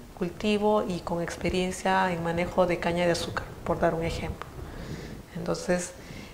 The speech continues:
eh, o especialistas en sistemas de riegos,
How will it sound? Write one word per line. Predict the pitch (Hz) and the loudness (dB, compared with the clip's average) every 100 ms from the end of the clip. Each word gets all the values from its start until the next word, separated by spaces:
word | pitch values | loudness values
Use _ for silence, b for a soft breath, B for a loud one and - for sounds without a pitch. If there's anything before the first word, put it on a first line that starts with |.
| B - | B 0
eh, | 170 165 170 | 4 4 6
o | - 196 202 | 12 12 12
especialistas | 190 - 175 180 190 196 - 208 208 - | 12 8 6 8 6 4 8 8 8 4
en | 190 190 190 | 4 4 0
sistemas | - - 175 180 180 | -4 2 6 6 6
de | 165 | 4
riegos, | 165 175 180 - - - | 4 8 8 6 -2 -8